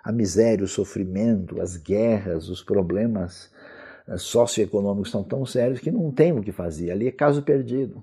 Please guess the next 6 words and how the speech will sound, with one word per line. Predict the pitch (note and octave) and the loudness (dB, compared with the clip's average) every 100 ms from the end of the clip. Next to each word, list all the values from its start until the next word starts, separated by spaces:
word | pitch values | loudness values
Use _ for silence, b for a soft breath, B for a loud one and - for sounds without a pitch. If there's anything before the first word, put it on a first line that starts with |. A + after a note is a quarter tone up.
| - | -6
Outros | B2 C#3 | -2 -2
lugares | D3 B2+ C#3+ C#3 | -2 -2 2 2
dizem, | C3+ C#3 A#2+ | 4 2 2
"Olha, | B2+ A2+ G#2 | -2 -2 -4
tem | D3 C3+ | -6 -6
certas, | - C3+ C3 - A#2 - | 2 4 4 2 -2 -4